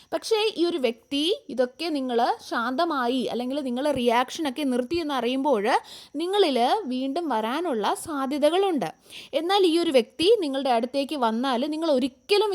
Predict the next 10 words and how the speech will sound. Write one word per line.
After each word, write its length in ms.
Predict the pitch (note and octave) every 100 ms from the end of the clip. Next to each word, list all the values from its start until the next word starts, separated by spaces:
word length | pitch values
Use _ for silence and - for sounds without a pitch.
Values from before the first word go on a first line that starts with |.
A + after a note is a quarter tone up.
| D#4+
ഈ 20 |
ഒരു 140 | D4 C4
വ്യക്തിയെ 460 | A#3+ - C4 B3 D#4+ A4 - _ _ _ -
ചൂസ് 300 | D#4+ E4 F4+ E4+
ചെയ്യരുത്. 380 | D4+ C#4 G3 E3+ G#3
അത് 140 | B3
ചൂസ് 280 | B3 A#3+ F4 F#4
ചെയ്യുന്നത് 480 | E4+ D#4+ C4 A3+ F4+ D4
വീണ്ടും 460 | C4 D4 F#4 C#4+ - -
ഒരു 140 | A#3+